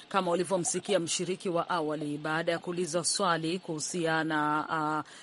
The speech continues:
na madai yanayotoka kwa D R C kwamba Rwanda inahusika moja kwa moja,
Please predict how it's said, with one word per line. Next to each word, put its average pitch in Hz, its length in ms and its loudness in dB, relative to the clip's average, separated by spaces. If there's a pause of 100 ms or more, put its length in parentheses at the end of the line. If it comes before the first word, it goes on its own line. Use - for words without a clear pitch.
(200)
na 160 300 2
madai 180 460 4
yanayotoka 156 840 -2
kwa 147 220 -4
D 165 180 -2
R 160 140 0
C 165 260 -4
kwamba 156 380 0
Rwanda 170 360 0
inahusika 170 540 2
moja 185 280 2
kwa 170 140 -4
moja, 151 420 0